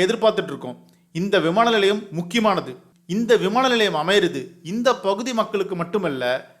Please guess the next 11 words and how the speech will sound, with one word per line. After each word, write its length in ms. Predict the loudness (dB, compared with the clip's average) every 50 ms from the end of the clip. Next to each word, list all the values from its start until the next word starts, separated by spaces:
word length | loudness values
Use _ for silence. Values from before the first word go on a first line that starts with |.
| _ _ _ 4
தெற்கு 320 | 4 4 4 2 -2 -2 0 0
பெங்களூர் 340 | 0 0 0 0 0 2 2
வாசிகளுக்கு, 580 | 2 2 0 -2 -2 -2 -2 -4 -4 -4 -4 -4 -4 -4 -8 -12 -20 _ -4
குறிப்பா 420 | -2 -2 -2 -2 -2 0 2 2 2 2 0 -4 -10 -12 -2 2 4
எலக்ட்ரானிக் 560 | 4 4 2 0 -2 -2 0 0 -2 -4 -6 -8
சிட்டி 260 | -8 -6 -6 -6 -6 -6 -10 -10 -2 0 0
மற்றும் 320 | 0 0 0 -2 -4 -4 -8 -14 -4 -2 0
அதை 140 | 2 2 0 -2 -2
சுத்தி 200 | -6 -2 -2 -2 -2
இருக்கிறவங்களுக்கு 680 | -2 -2 0 0 2 2 2 0 -2 -2 0 0 0 0 -2 -4 -12 -20 -20 -20 _ _ 4
பெரிய 220 | 4 4 6 4